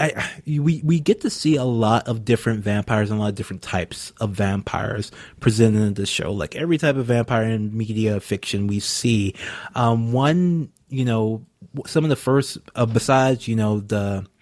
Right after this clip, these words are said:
the Baron, who is, like, this classic kind of Nosferatu vampire, or maybe, maybe more like a master from both be a vampire slayer, just a vampire who's been a vampire for so long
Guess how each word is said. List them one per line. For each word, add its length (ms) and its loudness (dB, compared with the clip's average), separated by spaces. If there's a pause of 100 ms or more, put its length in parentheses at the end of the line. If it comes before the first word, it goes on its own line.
(540)
the 80 4
Baron, 560 4
who 180 0
is, 160 -2
like, 160 -2
this 180 -6
classic 600 0
kind 240 -2
of 80 0
Nosferatu 1160 0 (360)
vampire, 840 0
or 100 0
maybe, 280 0
maybe 300 2
more 240 0
like 240 0
a 40 -4
master 840 -2 (260)
from 180 -2
both 220 0
be 140 0
a 80 2
vampire 420 -2
slayer, 240 -4
just 160 2
a 60 4
vampire 400 4
who's 160 0
been 320 0 (460)
a 60 -4
vampire 480 2
for 140 -4
so 280 2
long 800 2